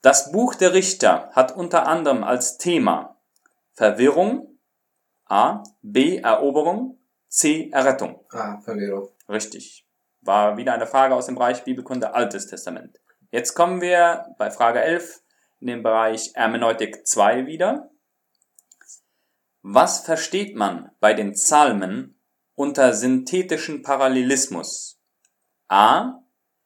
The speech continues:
Speaker 1: der zweite Teil bringt das Gegenteil vom ersten zum Ausdruck.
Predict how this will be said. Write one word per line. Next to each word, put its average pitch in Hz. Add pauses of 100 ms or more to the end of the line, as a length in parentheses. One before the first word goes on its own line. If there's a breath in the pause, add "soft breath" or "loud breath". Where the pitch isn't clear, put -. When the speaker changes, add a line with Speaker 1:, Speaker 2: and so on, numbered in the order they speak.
(240)
Speaker 1:
der 101
zweite 180
Teil 127
bringt 127
das 139
Gegenteil 147
vom 127
ersten 120
zum -
Ausdruck. -